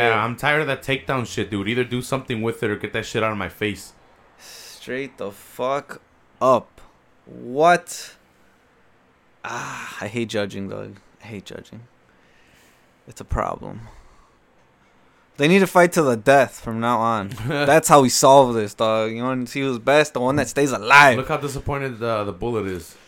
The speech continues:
Speaker 1: So, like, she's like, "Fuck, what did, what could I have done?" This craziness.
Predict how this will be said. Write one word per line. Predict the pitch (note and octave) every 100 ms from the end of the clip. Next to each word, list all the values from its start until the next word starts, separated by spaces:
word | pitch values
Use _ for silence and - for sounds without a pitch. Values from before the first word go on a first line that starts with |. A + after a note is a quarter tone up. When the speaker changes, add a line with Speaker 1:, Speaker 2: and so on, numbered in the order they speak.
| _ _ _ _
Speaker 1:
So, | - - B2+ C3
like, | A#2+ A#2 G#2
she's | - - A2+
like, | G#2 G#2
"Fuck, | D3+ D#3+ A#2+
what | C3+
did, | D3
what | B2+ D3
could | - D3+
I | D3
have | C#3
done?" | D3 C#3 A#2+ A#2 - _ _ _ -
This | B2+ -
craziness. | B2+ A#2 A2 G#2 G#2+